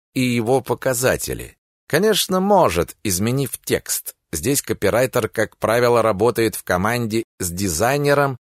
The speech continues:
или техническим специалистом, который занимается сайтом.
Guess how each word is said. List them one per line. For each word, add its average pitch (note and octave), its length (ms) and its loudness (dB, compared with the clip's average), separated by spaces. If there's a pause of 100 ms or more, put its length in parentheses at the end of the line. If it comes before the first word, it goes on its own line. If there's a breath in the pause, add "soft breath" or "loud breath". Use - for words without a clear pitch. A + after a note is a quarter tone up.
(140)
или F#3+ 200 0
техническим C3 800 -4
специалистом, G#2 1000 -2
который G#2+ 500 0
занимается F#2 800 -2
сайтом. A#1+ 580 -4